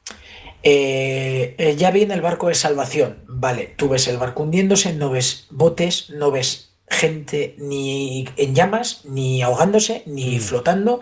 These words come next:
Speaker 2: Muy blanco,
Speaker 1: ni
Speaker 2: sí.
Speaker 1: ves al barco de, de resca-, ves al barco de rescate llegar, pero no ves al barco de rescate rescatar a nadie. Es decir,
Speaker 2: <laughs>
Speaker 1: no se ve nadie fuera del Greyhound. Los únicos,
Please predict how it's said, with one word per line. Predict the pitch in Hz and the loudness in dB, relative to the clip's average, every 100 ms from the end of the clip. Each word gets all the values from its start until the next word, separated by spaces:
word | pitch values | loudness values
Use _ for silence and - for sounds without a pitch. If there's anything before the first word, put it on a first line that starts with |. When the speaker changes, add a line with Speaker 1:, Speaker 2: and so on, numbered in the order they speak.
| - | -4
Speaker 2:
Muy | 135 139 | 2 4
blanco, | 127 113 104 | 4 0 2
Speaker 1:
ni | 165 165 | 4 6
Speaker 2:
sí. | |
Speaker 1:
ves | 160 196 202 | 6 4 2
al | 160 147 | -2 -2
barco | 156 156 - 143 | -4 -4 -4 -2
de, | 143 139 135 135 131 135 | -2 -4 -6 -8 -10 -2
de | 139 | -2
resca-, | 131 131 - 151 | -2 -4 -4 0
ves | 160 160 | 2 2
al | 139 | -2
barco | 135 127 135 | -4 -4 -4
de | |
rescate | 135 - 151 160 | -4 -6 -4 -2
llegar, | 160 214 | 0 2
pero | 190 | 0
no | 139 | 0
ves | 143 147 | 2 2
al | 151 127 | 2 0
barco | 123 135 | -2 0
de | 127 | 0
rescate | 123 - 131 - - | -2 -2 0 -2 0
rescatar | 143 131 131 127 | -4 -2 0 2
a | 113 | 2
nadie. | 156 156 | 4 4
Es | 131 | 2
decir, | 131 131 139 - - 120 131 | 0 0 0 -2 -12 -10 -10
Speaker 2:
<laughs> | - 110 127 | -12 -10 -6
Speaker 1:
no | 139 147 190 | 0 4 6
se | - 180 | 4 -2
ve | 147 196 - | -4 -6 -8
nadie | - 143 139 160 170 247 - | -16 -14 -6 -6 -4 -6 -6
fuera | - 165 185 | -4 -2 0
del | 165 135 | -2 -4
Greyhound. | 131 127 - 104 101 | -6 -6 -6 -10 -10
Los | 123 123 | -2 0
únicos, | 170 185 180 170 | 0 0 2 0